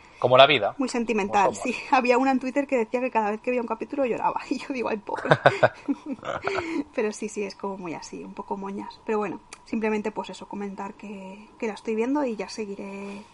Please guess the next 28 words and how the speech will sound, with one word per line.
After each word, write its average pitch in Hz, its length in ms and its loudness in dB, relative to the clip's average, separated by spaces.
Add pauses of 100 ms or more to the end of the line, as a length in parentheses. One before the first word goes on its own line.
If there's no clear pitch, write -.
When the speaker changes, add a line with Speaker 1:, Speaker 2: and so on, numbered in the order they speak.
(360)
Speaker 2:
contando 233 520 0
cómo 254 360 2
avanza 247 320 4
la 233 100 0
cosa. - 260 -8 (1200)
Speaker 1:
Pues 117 180 2
muy 147 180 8
bien. 98 160 8
Speaker 2:
Y - 20 8
ahora 247 220 8
sí 240 540 -4
nos 226 180 0
recomendamos 214 1300 -2
las 220 140 -6
películas, 370 640 0 (100)
¿vale? 269 180 4 (960)
Speaker 1:
Vale, 104 340 12
Speaker 2:
Yo 262 300 4
Speaker 1:
eh, 202 760 4 (460)
Speaker 2:
¿Tú 403 160 4
Speaker 1:
empieza - 280 6
Speaker 2:
empiezas? - 200 2 (280)
Speaker 1:
tú. 294 80 -6
Speaker 2:
<laughs> - 80 -8
Vale, - 680 -4
siempre 240 260 -4
estamos 226 300 -4
igual. 214 260 -2